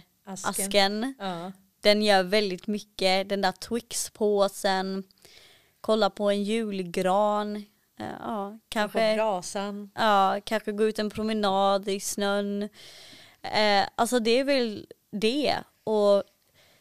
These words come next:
Speaker 2: det är därför jag, just här nere i Skåne, Skåne så saknar jag så himla mycket snön, för att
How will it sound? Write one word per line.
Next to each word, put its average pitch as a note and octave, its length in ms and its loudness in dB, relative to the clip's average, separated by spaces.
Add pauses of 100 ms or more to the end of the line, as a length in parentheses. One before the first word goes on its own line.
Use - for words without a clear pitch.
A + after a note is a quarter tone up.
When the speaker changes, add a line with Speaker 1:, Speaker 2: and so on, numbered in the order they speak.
(120)
Speaker 2:
det A3+ 100 -4
är A#3 100 2
därför A#3 320 4
jag, G3 420 8 (880)
just A3 280 -4
här G#3 100 0
nere G3 240 0
i F3 60 -6
Skåne, F3 480 -2
Skåne F#3+ 500 -2
så G3+ 120 -6
saknar G#3+ 580 0
jag G3+ 80 -6
så - 120 -8
himla F#3 380 -2
mycket F3+ 380 -4
snön, G#3+ 400 -2
för - 140 -4
att F#3 180 -2